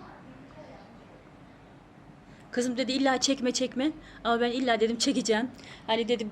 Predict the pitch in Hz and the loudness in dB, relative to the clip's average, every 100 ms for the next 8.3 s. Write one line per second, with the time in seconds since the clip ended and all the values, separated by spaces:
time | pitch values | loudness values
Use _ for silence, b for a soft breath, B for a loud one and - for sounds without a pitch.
0 | 196 208 226 - 226 240 233 226 220 220 | -2 4 4 4 2 4 4 4 4 4
1 | 220 214 214 208 208 220 214 214 208 202 | 2 2 0 -2 0 0 0 0 0 0
2 | 208 208 214 214 220 214 B B B B | -2 -2 -2 2 4 2 B B B B
3 | - - 196 190 190 190 190 185 - - | -12 -4 -2 0 0 0 -2 -6 -14 -20
4 | - - - B B B B B - - | -20 -20 -20 B B B B B -12 -4
5 | 220 220 208 208 196 214 220 220 208 233 | 4 4 4 2 2 0 0 -2 0 0
6 | 208 202 - 190 196 220 220 214 202 190 | 2 2 -2 -4 -4 -4 0 0 0 -2
7 | 196 190 196 185 214 - 190 196 196 220 | -4 -4 -6 -6 -6 -4 -2 0 0 0
8 | 208 202 | 0 -2